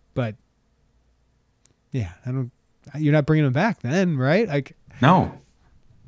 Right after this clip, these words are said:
Speaker 2: No, you can't.
Speaker 1: It's
Speaker 2: Like,
Speaker 1: four
Speaker 2: that would
Speaker 1: years
Speaker 2: be
Speaker 1: without a bowl? That doesn't happen at Nebraska. That's
Speaker 2: So you're
Speaker 1: crazy.
Speaker 2: twelve and twenty entering this year. So that means you would be sixteen and twenty-eight.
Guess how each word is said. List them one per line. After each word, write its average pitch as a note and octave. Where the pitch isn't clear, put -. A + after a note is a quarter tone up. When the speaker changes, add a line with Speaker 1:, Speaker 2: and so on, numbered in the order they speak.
Speaker 2:
No, F3
you A#2
can't. E3
Speaker 1:
It's -
Speaker 2:
Like, -
Speaker 1:
four F#3
Speaker 2:
that G3+
would G3
Speaker 1:
years G#3
Speaker 2:
be C3
Speaker 1:
without F3
a E3+
bowl? D#3
That A#3
doesn't A3+
happen B2
at A#2+
Nebraska. A#2+
That's -
Speaker 2:
So B2+
you're A#2
Speaker 1:
crazy. -
Speaker 2:
twelve B2
and D3
twenty A#2
entering G#2+
this G2+
year. G#2+
So G#2
that G2+
means A2
you A2
would G2
be G2
sixteen B2
and F#2+
twenty-eight. G#2+